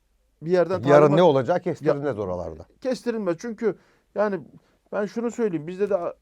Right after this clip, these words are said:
Speaker 1: Alevi arkadaşlar var, Sünni arkadaşlar var. Bizde bunlar öncelik değil. Bizi Cumhuriyet maşallah çok güzel yetiştirmiş, çok güzel
Speaker 2: <clears throat>
Speaker 1: eğitmiş.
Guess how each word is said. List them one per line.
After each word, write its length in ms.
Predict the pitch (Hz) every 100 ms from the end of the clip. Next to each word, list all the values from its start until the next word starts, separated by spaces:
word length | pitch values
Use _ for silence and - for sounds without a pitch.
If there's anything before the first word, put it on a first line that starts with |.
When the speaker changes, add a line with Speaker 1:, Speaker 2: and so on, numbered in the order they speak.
| -
Speaker 1:
Alevi 320 | 156 165 170
arkadaşlar 600 | 160 170 156 147 - 143
var, 200 | 139 156
Sünni 400 | 151 - 160 165
arkadaşlar 600 | 151 - 143 139 - 139
var. 220 | 143 170 -
Bizde 460 | - 175 254 254 208
bunlar 220 | 208 196
öncelik 440 | 185 170 165 160
değil. 220 | 135 104 _ _ _ _ _ _ 196
Bizi 240 | 190 156
Cumhuriyet 540 | 185 185 151 143 156 156 _ _ _ _
maşallah 500 | - - - - 113 -
çok 200 | 180 -
güzel 260 | 123 123
yetiştirmiş, 560 | 120 120 - 117 113 -
çok 200 | 151 -
güzel 260 | 131 131
Speaker 2:
<clears throat> 0 |
Speaker 1:
eğitmiş. 420 | 127 127 - 180